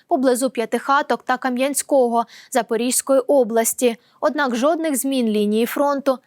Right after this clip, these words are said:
не зафіксовано. На Гуляйпільському напрямку російські війська атакували поблизу села Чарівного на Запоріжжі, проте також не просунулися.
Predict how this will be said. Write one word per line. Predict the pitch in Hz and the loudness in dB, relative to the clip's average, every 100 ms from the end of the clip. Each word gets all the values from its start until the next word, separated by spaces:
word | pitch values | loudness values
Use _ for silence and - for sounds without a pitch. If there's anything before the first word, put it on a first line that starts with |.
| _ 233 | _ -6
не | 226 | -2
зафіксовано. | 233 233 294 - 269 220 214 220 214 _ - - | -2 -4 -4 0 0 2 0 -2 -6 _ -20 -8
На | 302 | -2
Гуляйпільському | 294 277 277 285 311 294 - 294 294 | 0 2 0 0 -2 0 -2 -2 0
напрямку | 247 233 240 233 240 | 0 0 0 -2 -2
російські | 226 220 254 233 - | 0 0 -2 -2 -2
війська | 233 226 - | -2 -2 0
атакували | 294 277 233 226 240 269 | 0 0 -2 -2 0 0
поблизу | 247 220 202 214 269 | 0 -2 -2 -4 -4
села | 247 233 240 262 - - | -4 -2 0 -2 -4 -12
Чарівного | - 262 294 294 269 226 233 220 _ | -2 0 0 0 2 2 0 -4 _
на | 247 | -2
Запоріжжі, | 233 269 277 269 240 214 233 226 - _ | 0 0 0 2 0 0 0 -2 -4 _
проте | - 247 226 | -2 0 0
також | 220 262 294 285 - - | 0 -2 0 -4 -4 -6
не | 233 | -4
просунулися. | 247 262 - 269 233 220 220 - 226 214 | 0 0 0 -2 0 0 0 0 -2 -4